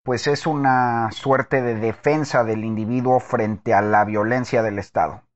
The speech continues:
Y llevado a ciertos grados, incluso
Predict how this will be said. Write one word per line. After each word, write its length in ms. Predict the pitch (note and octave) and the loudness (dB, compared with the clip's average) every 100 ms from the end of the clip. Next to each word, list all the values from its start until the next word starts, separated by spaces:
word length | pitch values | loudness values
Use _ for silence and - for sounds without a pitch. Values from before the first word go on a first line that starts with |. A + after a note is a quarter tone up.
| - | -10
Y 300 | A#2 A2 G2+ | -6 -4 -2
llevado 680 | G#2+ G#2+ A2+ A#2+ A#2+ A2+ | -2 0 2 4 4 4
a 140 | G2+ F#2+ | 4 2
ciertos 540 | - A2+ - C3+ A#2+ | 0 -2 0 -2 0
grados, 560 | B2 B2+ A#2+ C3+ _ _ _ _ - | 4 4 2 -4 _ _ _ _ -12
incluso 840 | A2+ G#2+ - A2+ A2 - A#2+ G#2+ | -8 -8 -6 -6 -4 0 0 0